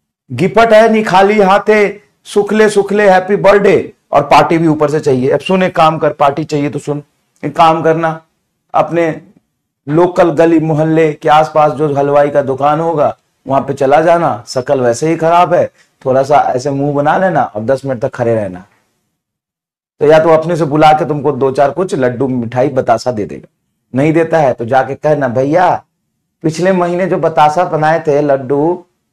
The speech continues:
उसमें तो फफूंदी पड़ गया होगा, उसको तो आप फेंकबे करोगे, तो हमको दे दो, हम खा लेंगे।"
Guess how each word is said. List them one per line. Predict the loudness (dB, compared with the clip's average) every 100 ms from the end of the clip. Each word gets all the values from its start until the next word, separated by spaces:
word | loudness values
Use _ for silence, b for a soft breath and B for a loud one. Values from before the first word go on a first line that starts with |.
| _ _ _ -4
उसमें | -4 -2
तो | -2
फफूंदी | -2 -4 -2 0 0
पड़ | 0 0
गया | 2 4
होगा, | 4 2 -2 -4 _ _ _ _ _
उसको | -4 -2 0
तो | 0
आप | 0
फेंकबे | -4 0 0
करोगे, | 2 2 2 0 -2
तो | -4 _ _ -4
हमको | -2 -2 -2
दे | -2 0
दो, | 0
हम | -2
खा | -4 -10
लेंगे।" | -10 -12 -16